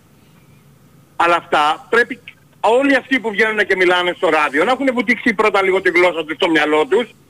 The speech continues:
μετά να μιλάνε. Να μας ενδιαφέρει τι λένε οι Καναδοί για την οικονομία στην Ευρώπη, που βγήκε και είπε, είπε ο άλλος εχθές αυτά τα πράγματα και άμα τον είχα μπροστά μου θα τον έπνιγα.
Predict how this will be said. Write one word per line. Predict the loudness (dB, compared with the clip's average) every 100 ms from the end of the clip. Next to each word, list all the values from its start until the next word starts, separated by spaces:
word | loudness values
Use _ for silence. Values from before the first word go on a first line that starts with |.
| _ _ -2
μετά | 0 0
να | 2
μιλάνε. | 2 2 -2 -8 _ _ _ _
Να | -4 -2
μας | -2
ενδιαφέρει | -2 -2 0 -2
τι | 0
λένε | 0 2 0
οι | 0
Καναδοί | 0 0 -2 0 0
για | 0
την | 0 0
οικονομία | 0 -2 0 0 0
στην | -2
Ευρώπη, | -2 2 0 2 0 -2 -6 _ _ _ _
που | -4
βγήκε | -2 0 0
και | 2
είπε, | 0 0 0 0 0
είπε | 2
ο | 2 4 2
άλλος | 0 -4
εχθές | -4 -4
αυτά | -2 -2
τα | -2
πράγματα | -2 -2 -2 0
και | 2 2 0
άμα | 0
τον | 0
είχα | 0 0
μπροστά | 0 0 -2
μου |
θα | -2
τον | 0
έπνιγα. | 0 0 -2 -2